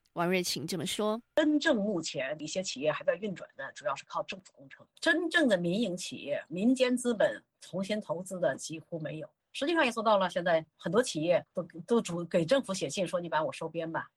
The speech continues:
Speaker 2: 我把我的企业交给你政府吧。”
Speaker 1: 根据中国国家统计局的数据，过去十年间，私人控股企业数量不断攀升。王瑞琴认为，设立公司并非难事，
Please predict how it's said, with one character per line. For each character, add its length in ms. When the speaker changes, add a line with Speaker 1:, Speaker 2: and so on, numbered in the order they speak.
Speaker 2:
我 80
把 140
我 80
的 80
企 160
业 80
交 140
给 100
你 100
政 180
府 140
吧。” 200
Speaker 1:
根 140
据 140
中 160
国 100
国 160
家 140
统 180
计 140
局 120
的 80
数 240
据， 320
过 200
去 200
十 280
年 200
间， 300
私 180
人 160
控 220
股 160
企 320
业 140
数 200
量 240
不 80
断 160
攀 280
升。 420
王 160
瑞 160
琴 260
认 200
为， 200
设 240
立 140
公 220
司 260
并 160
非 160
难 260
事， 400